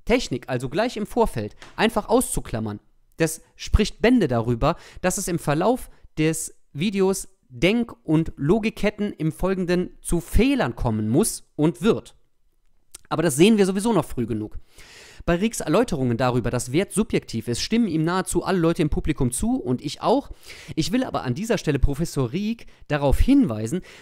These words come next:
dass er hier bereits etwas außer Acht lässt, was essentiell ist. Ich bin in meinem Video Die österreichische Schule versus die Chicagoer Schule bereits darauf eingegangen, aber hier nochmal in Kurzform.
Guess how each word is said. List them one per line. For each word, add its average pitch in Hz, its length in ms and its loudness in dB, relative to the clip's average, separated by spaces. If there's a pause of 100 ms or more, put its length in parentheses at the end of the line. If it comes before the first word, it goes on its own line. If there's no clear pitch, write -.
(100)
dass 175 180 0
er 160 60 2
hier 226 220 4
bereits 131 300 2
etwas 151 260 -4
außer - 280 -6
Acht 208 260 -2
lässt, 131 320 -2
was 127 160 0
essentiell 151 640 -2
ist. - 280 -10 (560)
Ich - 140 -4
bin 226 100 4
in 220 100 4
meinem 165 300 2
Video 175 480 0 (300)
Die 151 60 4
österreichische 156 680 2
Schule 175 360 0
versus 143 260 -2
die 135 100 -2
Chicagoer 131 540 -4
Schule 135 220 -2
bereits 131 280 0
darauf 120 280 -2
eingegangen, 117 440 -4
aber 110 140 -4
hier 156 160 0
nochmal 131 240 -2
in 110 60 -2
Kurzform. 165 500 -4